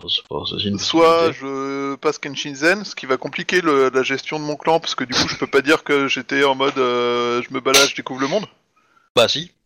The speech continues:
Speaker 1: Si, t'es devenu Kenshin Zen parce que t'en as battu un, c'est quand même une école prestigieuse, ils le reconnaîtront, donc, euh, de toute façon, euh,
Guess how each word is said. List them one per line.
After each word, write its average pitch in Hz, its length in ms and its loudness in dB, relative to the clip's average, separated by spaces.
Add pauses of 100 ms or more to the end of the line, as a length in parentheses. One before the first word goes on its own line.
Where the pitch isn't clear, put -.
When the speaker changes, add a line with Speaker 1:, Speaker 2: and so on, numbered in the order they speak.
(520)
Speaker 1:
Si, 180 180 0
t'es 104 100 -8
devenu 120 320 -4
Kenshin 117 300 0
Zen 170 60 2
parce 143 120 -2
que - 80 -4
t'en 110 180 -2
as 110 60 2
battu 110 320 0
un, 165 100 2
c'est 127 120 -4
quand 101 100 -2
même 101 100 -6
une 107 80 -6
école 107 220 -2
prestigieuse, 113 720 0
ils 87 160 -6
le 85 80 -4
reconnaîtront, 98 680 0
donc, 90 240 -8
euh, 76 260 -4
de 78 40 -10
toute 95 120 -20
façon, 64 480 -4
euh, - 80 -6